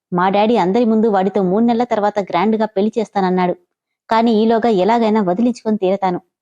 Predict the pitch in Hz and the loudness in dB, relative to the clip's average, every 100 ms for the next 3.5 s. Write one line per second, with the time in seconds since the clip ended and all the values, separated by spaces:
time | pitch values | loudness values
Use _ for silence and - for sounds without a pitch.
0 | _ _ _ _ 190 196 190 233 269 269 | _ _ _ _ -2 0 2 2 0 0
1 | 247 233 _ _ - 196 240 240 277 294 | -2 -2 _ _ -4 0 2 0 0 -2
2 | 285 233 208 254 226 254 226 208 214 247 | 0 0 0 0 0 0 0 0 -2 -2
3 | 220 196 196 180 | 0 0 0 -2